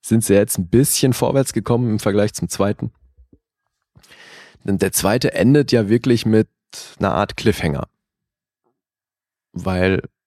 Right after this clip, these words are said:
ey, also jetzt gehen wir mal davon aus, ihr habt den zweiten gesehen, wenn ihr da auch irgendwie auf dem Stand wart wie ich und, n-,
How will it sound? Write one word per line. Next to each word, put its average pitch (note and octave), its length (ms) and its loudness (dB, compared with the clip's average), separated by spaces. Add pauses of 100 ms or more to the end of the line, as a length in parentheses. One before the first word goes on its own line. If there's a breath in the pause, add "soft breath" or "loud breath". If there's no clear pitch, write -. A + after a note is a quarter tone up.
ey, - 280 -8
also F2+ 180 0
jetzt F#2+ 320 2
gehen G2 140 2
wir A2 100 2
mal G#2 120 0
davon - 180 -4
aus, G2+ 220 0
ihr - 20 -2
habt - 140 -4
den F2 80 -2
zweiten E2+ 340 -4
gesehen, E2+ 380 -2
wenn E2 100 0
ihr D#2+ 260 -2 (800)
da F#2 200 0
auch A2 240 0
irgendwie G2+ 800 0
auf - 120 -8
dem G2+ 80 -4
Stand G2+ 280 -2
wart G2 200 0
wie E2+ 80 -4
ich G2 260 -2
und, E2 280 -4
n-, E2+ 520 -4